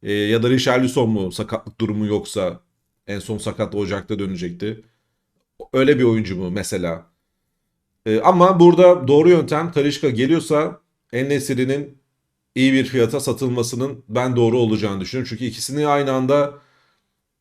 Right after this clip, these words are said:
evet, bazı maçları çok kolay çözerler ama oyun, takım oyunu çok düşer. Oyun kalitesi çok düşer gibi geldi bana Fenerbahçe'de. Dzeko'da da pres gücü düş-, düşecek.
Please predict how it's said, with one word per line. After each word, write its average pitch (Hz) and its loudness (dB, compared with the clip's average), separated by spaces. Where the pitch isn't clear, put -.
evet, 147 4
bazı 139 6
maçları 147 0
çok 156 -2
kolay 143 2
çözerler 147 0
ama 160 -2
oyun, 135 2
takım 175 0
oyunu 147 2
çok 120 -4
düşer. 120 -2
Oyun 135 -2
kalitesi 117 -4
çok 123 -4
düşer 120 -2
gibi 101 -4
geldi 87 -4
bana 82 -8
Fenerbahçe'de. 85 -6
Dzeko'da 131 0
da 143 0
pres 123 -2
gücü 87 -10
düş-, - -16
düşecek. 82 -14